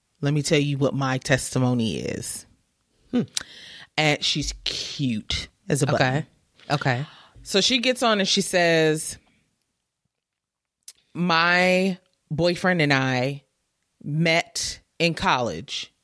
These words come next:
Speaker 2: Mm-hmm.
Speaker 1: and I, I would assume that the college was in Virginia or something like that."
Speaker 2: Okay.
Speaker 1: Um, but they didn't start dating until after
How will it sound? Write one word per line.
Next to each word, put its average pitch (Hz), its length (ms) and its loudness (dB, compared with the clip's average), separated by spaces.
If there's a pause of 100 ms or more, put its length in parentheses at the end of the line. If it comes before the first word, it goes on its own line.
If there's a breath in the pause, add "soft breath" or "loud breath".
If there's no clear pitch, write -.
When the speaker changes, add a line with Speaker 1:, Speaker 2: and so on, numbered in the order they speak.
(440)
Speaker 2:
Mm-hmm. 147 220 -2
Speaker 1:
and 135 580 4 (280)
I, - 60 -6 (1080)
I 160 180 2
would 151 200 2
assume 170 480 0
that 143 220 2
the 143 100 0
college 139 400 0
was 135 160 -4
in 127 420 -4 (100)
Virginia 135 600 0
or 214 60 0
something 220 320 0
like 214 200 0
that." 226 280 2 (480 loud breath)
Speaker 2:
Okay. 135 220 -6
Speaker 1:
Um, 143 840 2 (920 soft breath)
but 170 220 0
they 170 120 2
didn't 165 240 2
start 156 300 0
dating 156 320 0
until 139 300 -2
after 127 520 0